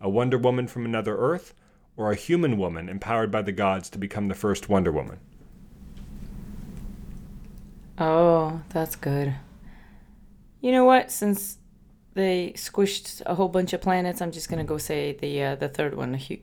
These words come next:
Speaker 2: uh, no, wait, the other one. The, the Wonder Woman sent f-, no, from, from another Earth. There you go.
Speaker 1: No, it was Hippolyta sent back in time.
Speaker 2: Oh, man, that was gonna be my guess. You mentioned it, but then,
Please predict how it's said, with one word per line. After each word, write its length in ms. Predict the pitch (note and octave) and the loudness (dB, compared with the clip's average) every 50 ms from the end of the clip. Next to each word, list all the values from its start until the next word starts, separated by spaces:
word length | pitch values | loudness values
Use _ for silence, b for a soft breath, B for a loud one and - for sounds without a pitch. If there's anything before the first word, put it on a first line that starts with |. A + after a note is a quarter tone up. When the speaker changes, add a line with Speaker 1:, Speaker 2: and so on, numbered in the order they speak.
| - | -4
Speaker 2:
uh, 60 | - D#3 | -2 0
no, 220 | E3 E3+ E3 D3+ | 0 0 0 2
wait, 280 | C#3+ D3 C#3 - C#3 - | 0 0 -2 -2 -4 -6
the 120 | D3+ D3+ | -4 -4
other 140 | D3+ D3 C#3+ | -4 -4 -6
one. 140 | C#3 C#3 C3+ B B B B B B B | -10 -10 -14 B B B B B B B
The, 240 | - G3 F#3+ F#3 F3 F3 | 2 4 4 4 4 4
the 340 | F3+ E3+ E3+ E3+ E3 D#3+ D#3 | 4 4 4 4 4 2 0
Wonder 320 | E3 E3 F3+ F3+ F3+ F3 F3 | -2 -2 -2 0 0 0 0
Woman 340 | E3+ E3+ E3 E3 D#3+ D#3+ D#3 | 0 0 -2 -2 -4 -6 -6
sent 300 | - - E3+ D#3 D3+ - | -4 -2 -2 -2 -2 -6
f-, 120 | - - - - - - - - - - | -12 -18 -20 -20 -20 -20 -20 -20 -6 -2
no, 300 | F#3 F#3+ F3 D#3 D3 - | 0 2 2 0 -2 -6
from, 260 | - - - E3+ D#3 | -8 -2 -2 0 0
from 440 | D#3 D#3+ - - - - F#3 F#3 F#3+ | -2 -4 -6 -8 -4 -2 0 2 2
another 260 | F3+ F3+ F3 E3 E3 | 2 2 2 2 2
Earth. 360 | - C#3+ C#3 - - - - - - - | 0 0 -2 -4 -6 -10 -16 -18 -6 -2
There 140 | F3+ F3+ E3+ | -2 0 0
you 80 | D#3 | -2
go. 140 | D3 C#3 - | -4 -8 -4
Speaker 1:
No, 200 | - A2+ G#2 F2 D#2+ | 0 2 2 2 0
it 100 | - F#2 | -2 -6
was 180 | G2+ G2 - | -8 -8 -8
Hippolyta 460 | - G2 - B2+ C3+ C3+ C3 B2 A2+ G#2+ | -10 -10 -6 -2 0 2 2 2 0 -2
sent 220 | - B2 A2+ G#2 | -4 -6 -6 -4
back 220 | G#2+ A2 G2+ - - | -4 -4 -4 -6 -8
in 80 | F#2+ | -12
time. 220 | E2+ F2 E2+ C3+ C3+ - | -12 -12 -14 -12 -8 -6
Speaker 2:
Oh, 220 | C#4 D#4 D#4 D#4 | -4 -2 -2 0
man, 500 | B3 A3 G#3+ A#3+ B3+ B3+ C4 B3+ C4 B3+ | 0 0 0 0 0 0 -2 -2 -2 -4
that 120 | D4 E4 | -4 -4
was 120 | F4+ F4+ D4+ | -4 -4 -4
gonna 140 | F4+ F#4+ F4 | -4 -4 -2
be 80 | F4+ | -2
my 140 | E4+ E4+ D#4 | -2 -4 -4
guess. 960 | B3 C4 C#4+ C#4+ C#4+ C#4+ C#4 C#4 C4+ B3+ A#3 G3 E3+ - - - - - - - _ _ _ _ _ - b b b b b b b | -4 -6 -2 2 4 4 6 6 4 4 2 0 -2 -4 -8 -12 -14 -16 -16 -18 _ _ _ _ _ -14 b b b b b b b
You 100 | - A#3+ B3+ | -2 0 2
mentioned 340 | C4 C4 B3+ B3+ A3+ G3+ | 2 2 2 2 2 2
it, 140 | E3 - - | 2 2 2
but 160 | - A3+ A3+ | 0 -2 2
then, 240 | - A3 A3 A3 A3 | 2 2 2 2 0